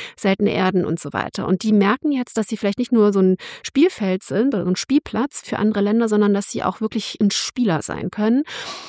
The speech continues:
Und da sind die Europäer definitiv nicht die, die automatisch der Partner der Wahl sind oder das beste Angebot machen. Ich werde nie vergessen, in Brasilien, ich glaub, das war zwanzig dreiundzwanzig,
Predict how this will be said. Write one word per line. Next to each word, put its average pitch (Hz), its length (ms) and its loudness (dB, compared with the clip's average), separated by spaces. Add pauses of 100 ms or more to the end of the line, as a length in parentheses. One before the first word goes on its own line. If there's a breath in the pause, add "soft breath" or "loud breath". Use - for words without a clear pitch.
(220 loud breath)
Und 226 140 4
da 220 100 4
sind 220 220 4
die - 80 0
Europäer 208 420 2
definitiv 254 600 0
nicht 240 280 0
die, 285 420 4
die 214 140 0
automatisch 202 600 2
der 208 120 -2
Partner 202 340 -2
der 190 160 0
Wahl 185 260 2
sind 240 160 0
oder 196 120 0
das 202 180 -4
beste - 340 -2
Angebot - 560 0
machen. - 260 -8
Ich - 120 -6
werde 117 180 0
nie 208 80 6
vergessen, 233 640 2
in 202 500 4
Brasilien, 226 520 2
ich - 60 -4
glaub, 202 120 -4
das 190 160 -4
war 185 80 -2
zwanzig - 380 -4
dreiundzwanzig, 254 720 -2